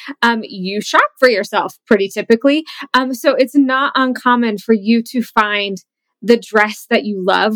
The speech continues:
really quickly. Um, and so the more shops you go to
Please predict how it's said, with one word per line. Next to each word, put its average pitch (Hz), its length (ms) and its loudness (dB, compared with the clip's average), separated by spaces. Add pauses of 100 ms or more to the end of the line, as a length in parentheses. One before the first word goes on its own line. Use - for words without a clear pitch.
really 185 340 0
quickly. 269 600 -2 (480)
Um, 226 520 -2 (340)
and 247 180 4
so 254 600 0 (1200)
the 262 200 2
more 277 320 0
shops 302 420 -2
you 269 140 0
go 208 260 0 (140)
to 294 400 -2